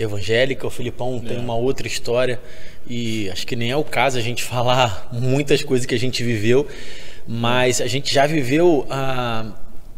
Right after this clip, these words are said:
Speaker 1: muita intolerância, sabe? Por coisas bobas, detalhes pequenos e tal. Então, saber que existe um movimento, é,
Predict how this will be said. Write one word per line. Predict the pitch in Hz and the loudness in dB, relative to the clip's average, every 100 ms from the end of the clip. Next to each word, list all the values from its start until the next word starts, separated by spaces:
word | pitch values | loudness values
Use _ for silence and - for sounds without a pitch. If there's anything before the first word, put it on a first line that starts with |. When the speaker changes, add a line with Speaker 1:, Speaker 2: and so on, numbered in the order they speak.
| - - - - - | -2 -2 0 0 0
Speaker 1:
muita | 127 180 175 | 2 2 2
intolerância, | 214 185 175 135 131 120 - 117 | 2 2 4 4 2 0 -2 -2
sabe? | - 135 151 107 - - - - - - | 2 4 4 0 0 0 0 -2 -2 0
Por | - - | -2 0
coisas | 233 254 262 147 - | 2 2 2 0 -2
bobas, | 123 131 214 143 110 - - | -2 2 2 2 2 0 -2
detalhes | 117 127 - 127 151 131 117 98 - | 0 0 2 2 4 4 2 0 -4
pequenos | - 117 - 120 139 123 107 | -4 -2 0 0 0 0 -2
e | |
tal. | 110 120 120 - - - - - - | 0 2 2 2 -2 -4 -2 -2 -4
Então, | 131 - 147 170 147 | -4 0 2 2 2
saber | - 147 135 185 | 2 2 4 2
que | 220 | 2
existe | 151 175 - | 0 2 2
um | 156 | 0
movimento, | 156 135 123 123 160 - 117 - - - | 2 0 2 2 2 0 -2 -2 0 2
é, | 113 113 107 107 104 104 | 2 2 0 0 0 0